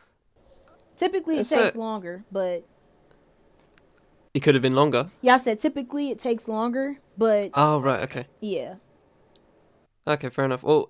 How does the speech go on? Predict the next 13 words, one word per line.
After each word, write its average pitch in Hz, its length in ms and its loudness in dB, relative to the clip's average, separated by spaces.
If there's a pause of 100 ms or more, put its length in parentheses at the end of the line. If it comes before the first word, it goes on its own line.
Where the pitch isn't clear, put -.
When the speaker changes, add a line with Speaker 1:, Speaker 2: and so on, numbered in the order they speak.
Speaker 2:
okay, 131 240 -2
in 151 120 -2
terms 160 220 -2
of 143 80 -4
that, 123 320 0 (160)
um, 123 440 -4 (420)
digging 127 240 -4
into 127 200 -6
that 120 140 -2
a - 40 -4
bit 113 160 -6
more, 123 500 -4
um, 117 680 -8